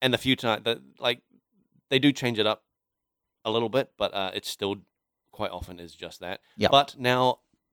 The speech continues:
Speaker 1: f-, I'm further along in the game. This last, uh, last few safes, I haven't been able to find a note for.
Speaker 2: Mm.
Speaker 1: So I'm thinking that they're, they're just like, "You must have noticed about the, the different clicks by now.
Speaker 2: Yeah.
Speaker 1: Like, just figure it out."
Speaker 2: Sucks to play that game on, with no sound on, huh?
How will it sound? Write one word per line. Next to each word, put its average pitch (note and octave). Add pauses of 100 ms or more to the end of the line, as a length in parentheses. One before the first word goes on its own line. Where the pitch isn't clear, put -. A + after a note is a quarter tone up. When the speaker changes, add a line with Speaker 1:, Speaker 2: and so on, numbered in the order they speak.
(140)
Speaker 1:
f-, -
I'm A2+
further C3
along A2
in B2+
the G#2
game. F#2 (720)
This -
last, B2
uh, -
last C3
few A#2
safes, A2+
I A2+
haven't A#2+
been G#2+
able G2
to F#2
find F#2+
a G2+
note G#2
for. D#2 (260)
Speaker 2:
Mm. B2 (260)
Speaker 1:
So A#2+
I'm B2
thinking A2
that G2+ (100)
they're, G2 (120)
they're G#2
just G2+
like, G2 (320)
"You B2+
must C3+
have A2+
noticed G2+
about F#2
the, F2
the F#2
different F#2
clicks -
by E2+
now. E2+
Speaker 2:
Yeah. G#2 (120)
Speaker 1:
Like, F2+
just -
figure F2
it F2
out." E2+ (440)
Speaker 2:
Sucks -
to -
play G2+
that F#2+
game F#2
on, E2+
with G2
no F2+
sound F2+
on, D2
huh? F2